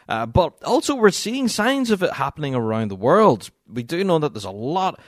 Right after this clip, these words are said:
of drum majors there in Australia, New Zealand, South Africa.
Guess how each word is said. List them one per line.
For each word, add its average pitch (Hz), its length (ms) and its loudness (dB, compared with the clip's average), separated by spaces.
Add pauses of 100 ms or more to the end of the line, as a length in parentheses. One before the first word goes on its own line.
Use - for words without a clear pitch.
(160)
of 135 140 -10
drum 139 240 0
majors 127 400 -4
there 110 240 0
in 101 420 -8
Australia, 147 840 -4
New 113 180 -4
Zealand, 139 560 -4 (100)
South 101 260 -8
Africa. 139 600 -2